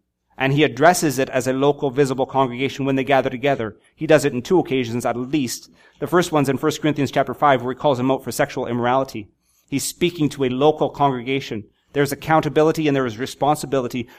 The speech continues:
when the body of Christ gathers together in local assembly. The second place we see it is in regards to division, and he speaks about this just before celebrating or speaking of communion, the Lord's Supper.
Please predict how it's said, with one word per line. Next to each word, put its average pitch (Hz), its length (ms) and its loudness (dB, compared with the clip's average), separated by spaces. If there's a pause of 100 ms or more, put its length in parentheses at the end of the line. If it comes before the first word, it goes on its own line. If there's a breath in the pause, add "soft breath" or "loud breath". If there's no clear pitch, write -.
(100)
when 143 140 0
the 135 60 -2
body 151 240 8
of 139 100 -2
Christ 147 340 0
gathers 131 320 2
together 123 400 -2
in 123 80 0
local 117 260 -2
assembly. 127 500 0 (400 soft breath)
The 139 80 -4
second 160 300 2
place 139 220 0
we 135 80 -6
see 139 200 0
it 131 140 -2 (300 soft breath)
is 139 160 2
in 147 200 4
regards 135 540 0
to 131 260 -4
division, 131 640 2
and 117 80 0
he 123 60 -2
speaks 131 320 -8
about 123 180 -4
this 135 160 -4
just 143 220 -6
before 131 420 -2 (160 soft breath)
celebrating 135 720 2
or 120 240 -2 (140)
speaking 147 500 -2
of 127 140 -2
communion, 147 480 4
the 127 100 0
Lord's 131 260 0
Supper. 131 440 0